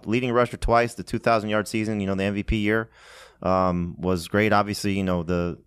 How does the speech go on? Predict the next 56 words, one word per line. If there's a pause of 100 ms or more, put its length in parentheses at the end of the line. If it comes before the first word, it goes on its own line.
(200)
the
things
that'll
stand
out
on
the
negative
side
would
be, (500)
you
know,
the
year
that
he
was
suspended
and,
and
the,
the
season
that
he
suffered
the
torn
A
C
L.
But
what
he
was
able
to
come
back
from,
I
think,
is,
is
pretty
miraculous,
um, (140)
as,
as
we've
documented
time
and
time
again.